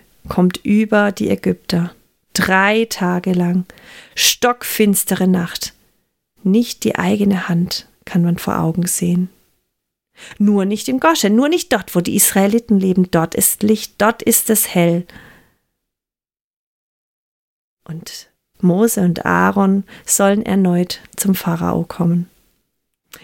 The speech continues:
„Ihr dürft gehen, ihr dürft mit Frauen und Kindern, ihr dürft gehen. Aber die Tiere lasst hier.“ Mose sagt, „Das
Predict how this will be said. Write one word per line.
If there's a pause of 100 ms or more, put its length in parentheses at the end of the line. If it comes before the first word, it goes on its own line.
„Ihr
dürft
gehen,
ihr
dürft
mit
Frauen
und
Kindern, (540)
ihr
dürft
gehen. (2000)
Aber
die
Tiere
lasst
hier.“ (1300)
Mose
sagt,
„Das